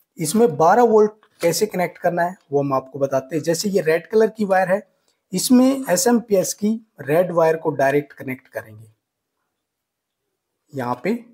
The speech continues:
इसको connect किया हमने यहाँ पे, और black color की जो wire है इसको connect करेंगे हम ये probe वाली wire के साथ में। ये आप देख लीजिए, ये प्रोब की जो रे-,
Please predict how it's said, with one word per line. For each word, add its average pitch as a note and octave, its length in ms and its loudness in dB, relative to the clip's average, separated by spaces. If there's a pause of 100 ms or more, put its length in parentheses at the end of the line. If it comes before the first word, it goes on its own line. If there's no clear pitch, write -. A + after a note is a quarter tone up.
(2250)
इसको D3+ 240 -6
connect D3 340 -4
किया F3+ 240 -2
हमने F3 200 -6
यहाँ E3+ 260 -4
पे, B3 160 -2 (640)
और E3 360 -2 (120)
black F3+ 400 0
color C4+ 200 4
की C4+ 140 2
जो F#3+ 200 2
wire A#2+ 300 -4
है C#3 200 -10 (120)
इसको - 320 -2
connect E3+ 340 -4
करेंगे C3+ 320 -6
हम E3+ 180 -6
ये F#3 140 0
probe G#3 380 2
वाली C#3+ 260 0
wire A#2+ 240 -4
के - 100 -20
साथ - 320 -20
में। A2 100 -20 (1080)
ये C3 100 -4
आप B2+ 240 -2
देख B2+ 220 -6
लीजिए, D3+ 400 -6 (1000)
ये D3+ 80 -4
प्रोब E3 480 -2
की F#3 100 -6
जो F3+ 160 -4
रे-, C#3 260 -4